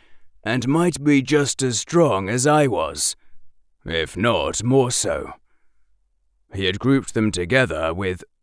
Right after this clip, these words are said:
rats and supervillains. What was a rat or a supervillain?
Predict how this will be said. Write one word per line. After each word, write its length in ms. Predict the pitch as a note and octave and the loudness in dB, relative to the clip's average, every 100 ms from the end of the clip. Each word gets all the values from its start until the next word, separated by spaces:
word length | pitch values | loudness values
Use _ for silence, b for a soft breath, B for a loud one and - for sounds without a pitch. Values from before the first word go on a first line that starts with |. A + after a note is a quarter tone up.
| - | -10
rats 800 | G#2+ C3+ C#3+ F#2 - - - - | -2 2 4 2 -2 -6 -6 -2
and 380 | B2+ A#2+ A#2 - _ _ - | 2 2 0 -4 _ _ -10
supervillains. 1300 | - F#3+ F3+ - D3 C#3+ B2+ D#3 G2 D#2+ E2 - - _ - _ _ _ _ _ _ _ _ _ | -2 0 0 0 2 2 4 2 2 -6 -8 -8 -8 _ -20 _ _ _ _ _ _ _ _ _
What 380 | - E2 A2+ G#2 | -10 -2 -2 -2
was 220 | G#2+ A2+ | -2 -2
a 100 | G#2 | -4
rat 640 | F#2+ F#2 A#2 D2+ - - - _ _ - _ _ | -2 0 0 0 -4 -10 -10 _ _ -20 _ _
or 540 | B2 D#3 B2+ F2 F2+ A2 | 0 2 4 2 0 -2
a 40 | |
supervillain? 840 | A#2 - F3 E3+ A2+ F2+ D2+ D#2 | -2 0 -2 -2 -4 -4 -6 -10